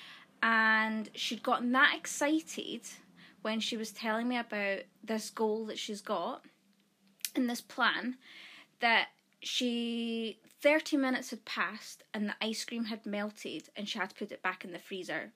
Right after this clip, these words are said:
before she could scoop us out ice cream. That's how passionate this goal was for her.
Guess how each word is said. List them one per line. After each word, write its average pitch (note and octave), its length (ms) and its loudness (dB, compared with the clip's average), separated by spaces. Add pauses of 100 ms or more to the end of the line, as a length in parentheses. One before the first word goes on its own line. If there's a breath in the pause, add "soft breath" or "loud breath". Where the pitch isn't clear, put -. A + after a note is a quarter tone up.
(100)
before G3 300 -6
she G3+ 160 -8
could F3 180 -12
scoop - 240 -12
us - 140 -12
out F3 160 -6
ice F3+ 160 -10
cream. F#3 180 -10
That's A#3 280 6
how D4+ 280 0 (380 loud breath)
passionate - 640 0 (400 loud breath)
this A3+ 240 -2
goal G#3 260 0
was G3+ 260 -2
for G#3 120 -12
her. G#3 300 -8